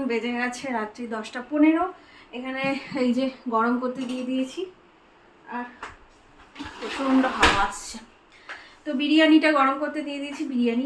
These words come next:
খেয়ে নেবো। তো চলো আজকের মতো ভিডিওটা এখানেই শেষ করছি। কালকে থেকে সোমবার, কালকে মিস্টার মল্লিক আসবে। ওর আস্তে আস্তে, উম, হয়ে যাবে। কালকে বন্দে ভারত ওখান থেকে, হাওড়া থেকে আড়াইটার সময়। তো টাটাতে নামবে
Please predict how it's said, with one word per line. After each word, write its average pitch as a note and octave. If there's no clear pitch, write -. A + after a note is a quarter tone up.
খেয়ে B3
নেবো। A#3+
তো D#4
চলো E4
আজকের D4+
মতো D#4
ভিডিওটা C4+
এখানেই C#4
শেষ C#4
করছি। C#4
কালকে A3+
থেকে B3
সোমবার, C#4
কালকে G#3+
মিস্টার A#3
মল্লিক B3
আসবে। C#4
ওর D4+
আস্তে B3+
আস্তে, C#4+
উম, A#3
হয়ে C4+
যাবে। A#3
কালকে G#3+
বন্দে A#3+
ভারত C4
ওখান C4
থেকে, C4
হাওড়া A#3+
থেকে B3+
আড়াইটার B3
সময়। A3
তো A3+
টাটাতে A#3+
নামবে A#3